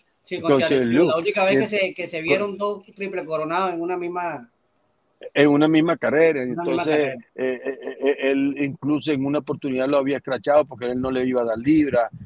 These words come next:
Speaker 2: Y, eh, asuntos de esos, ¿me entiendes? De que él no le podía dar libra a un caballo,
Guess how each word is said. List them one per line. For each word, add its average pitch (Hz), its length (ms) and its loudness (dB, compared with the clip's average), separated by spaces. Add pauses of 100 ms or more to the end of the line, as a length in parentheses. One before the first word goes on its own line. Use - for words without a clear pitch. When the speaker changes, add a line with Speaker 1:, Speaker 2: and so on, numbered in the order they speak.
(120)
Speaker 2:
Y, 123 100 0
eh, 131 260 -2 (220)
asuntos 180 680 2
de 165 160 2
esos, 131 200 -6
¿me 110 120 -8
entiendes? 127 500 -2 (260)
De 131 140 0
que 131 140 0
él 131 80 4
no 156 100 2
le 156 100 4
podía 139 360 0
dar 135 120 2
libra 135 340 0
a 127 40 0
un 127 120 -8
caballo, 131 760 0